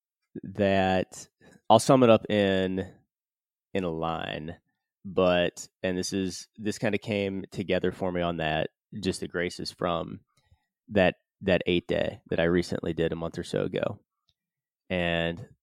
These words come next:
I would say that, um, the face of the crucified one is also the face of the risen one.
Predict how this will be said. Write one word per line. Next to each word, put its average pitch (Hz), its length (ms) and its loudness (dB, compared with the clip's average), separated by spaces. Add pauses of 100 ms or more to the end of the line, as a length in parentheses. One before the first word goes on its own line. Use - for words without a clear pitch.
(140)
I 92 100 4
would 98 140 2
say 98 440 4
that, 87 680 -2 (140)
um, 82 560 -6 (1040)
the 104 260 2
face 113 580 2
of 104 260 2
the 92 80 -6
crucified 120 640 -2
one 151 300 -4 (580)
is - 140 2
also 101 380 4
the 98 80 0
face 95 340 0
of 92 140 -6
the 87 100 -2
risen 82 340 -4
one. - 300 -8